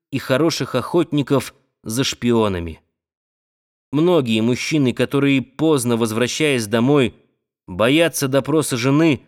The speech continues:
будут горячо возражать мне. Однако за всю свою тридцатилетнюю практику, когда мне приходилось иметь дело с талантливыми разведчиками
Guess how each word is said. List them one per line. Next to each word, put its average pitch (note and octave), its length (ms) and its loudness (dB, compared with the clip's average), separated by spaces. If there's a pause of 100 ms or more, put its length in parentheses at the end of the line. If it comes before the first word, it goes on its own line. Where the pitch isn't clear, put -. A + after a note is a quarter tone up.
(300)
будут D3+ 560 0
горячо D3 480 0
возражать C3+ 720 0
мне. F#2+ 340 -4 (1400)
Однако B2 680 -2 (600)
за G2 280 -2
всю D3 320 -4
свою B2 400 0
тридцатилетнюю A2+ 960 -4
практику, A2+ 800 -4 (500)
когда C#3 380 0
мне F#3+ 240 0
приходилось D#3+ 720 -2
иметь C#3 420 -2
дело D3+ 300 0
с - 140 -4
талантливыми C#3 840 0
разведчиками B2 1000 -2